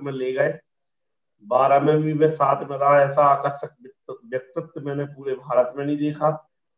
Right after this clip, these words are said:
वास्तव में आदर्श व्यक्तित्व के धनी थे।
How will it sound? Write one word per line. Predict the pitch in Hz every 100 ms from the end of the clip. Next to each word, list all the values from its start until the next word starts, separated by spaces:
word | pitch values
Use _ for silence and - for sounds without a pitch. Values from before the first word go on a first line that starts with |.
| _ _ -
वास्तव | 123 127 - 143
में | 151
आदर्श | 151 139 131 135 156 160 -
व्यक्तित्व | - -
के | - _ 143
धनी | 117 117 127
थे। | - 151